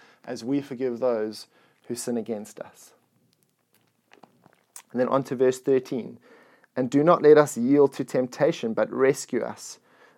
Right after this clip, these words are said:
from the evil one." And so I would say the order of these two phrases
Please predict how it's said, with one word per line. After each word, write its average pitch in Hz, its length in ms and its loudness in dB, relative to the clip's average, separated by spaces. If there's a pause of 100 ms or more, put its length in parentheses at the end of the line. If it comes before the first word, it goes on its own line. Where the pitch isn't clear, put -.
from 123 300 -4
the - 60 -4
evil 113 300 -2
one." - 320 -12 (1900)
And 139 140 -6
so 139 80 0
I 160 120 4
would 185 160 4
say 170 180 6
the 147 80 6
order 165 260 4
of 151 80 0
these 143 160 0
two 151 220 -2
phrases 127 600 0